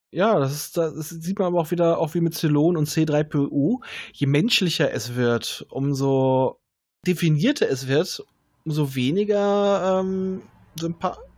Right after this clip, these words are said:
ja, umso weniger Emotionen kannst du darauf projizieren. Deswegen mögen ja auch viele mehr R zwei D zwei, weil, okay, er darf halt auch mal den frechen Spruch bringen, obwohl du den Spruch nie hörst, aber der bietet halt auch die <laughs> komplette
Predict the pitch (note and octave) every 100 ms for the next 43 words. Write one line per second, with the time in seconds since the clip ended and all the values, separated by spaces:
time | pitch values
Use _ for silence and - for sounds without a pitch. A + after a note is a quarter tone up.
0 | _ - F#3 G#3+ - D#3 D#3 D3 E3 F3+
1 | E3+ E3 E3 - D#3+ E3 D#3+ E3+ F3+ D#3+
2 | - D3+ D3+ - D3+ D3+ A3+ F3+ G#2+ D3
3 | - D#3+ E3+ E3+ F3 D#3+ D3+ - - F3+
4 | F3+ F3+ F3 - D#3 D#3+ D#3+ D#3 D#3+ -
5 | _ _ _ C#3+ E3+ D3 D3+ - C3 C#3+
6 | G#3 C3+ A#2 A#2+ A#2+ - D3+ D3 - -
7 | - - C#3+ D3+ D#3+ D3+ D3 D3 C#3+ D#3
8 | C#3+ - - F3+ - - - D3+ G3+ G#3+
9 | C#3+ D#3+ E3 D#3+ D#3+ - - E3 E3+ D#3
10 | C#3+ D#3 B3 - - - - E3 E3+ E3+
11 | E3 G3 G3+ G3 G3+ A3 F3+ E3 D#3+ -
12 | _ _ _ - - A3 - G3 - G3
13 | G#3+ A3 G#3+ A3 -